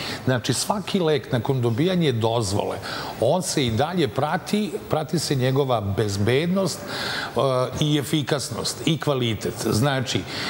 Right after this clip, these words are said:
a, dobili smo jedan alert, upozorenje iz Evropske unije od kolega da je ustanovljeno, to je kazano u ovom prilogu, dosta dobrom, da, a, diklofenak određenoj ciljnoj grupi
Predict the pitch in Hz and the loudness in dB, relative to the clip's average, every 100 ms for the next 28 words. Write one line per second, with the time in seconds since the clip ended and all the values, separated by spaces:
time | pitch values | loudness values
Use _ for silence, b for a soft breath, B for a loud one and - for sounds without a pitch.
0 | B - 120 123 123 123 123 117 180 196 | B 0 2 2 2 2 2 2 2 2
1 | 175 139 156 165 156 151 151 151 131 139 | 0 0 0 2 4 2 2 2 2 2
2 | 139 120 110 117 156 165 - - - 131 | 0 0 2 2 2 0 -2 -6 -2 2
3 | 147 120 127 107 107 135 156 170 175 180 | 2 2 0 2 2 2 2 2 2 2
4 | 147 107 107 110 104 - 85 131 160 170 | 0 0 2 2 0 -2 0 2 2 2
5 | 170 151 117 95 92 120 135 190 185 B | 2 0 -2 -2 0 0 0 0 -4 B
6 | B B - 110 135 185 165 165 151 - | B B -2 2 2 2 2 2 2 0
7 | 123 143 151 165 156 - 107 127 135 156 | 0 2 2 2 2 0 -2 0 0 0
8 | 165 156 147 151 131 - - 117 113 117 | 2 2 2 2 0 -4 -2 0 2 2
9 | 131 170 147 131 127 - 104 90 87 139 | 2 2 2 2 0 2 0 0 0 0
10 | 190 B B B - 113 110 139 180 165 | 0 B B B -2 2 2 2 0 -2
11 | - 135 135 127 120 113 117 - 131 147 | 0 0 2 2 2 2 0 0 0 2
12 | 175 - - 120 135 147 202 165 165 139 | 0 -2 -2 0 2 2 2 0 0 0
13 | - 233 247 160 131 139 127 127 110 | 2 2 2 2 2 2 2 0 -2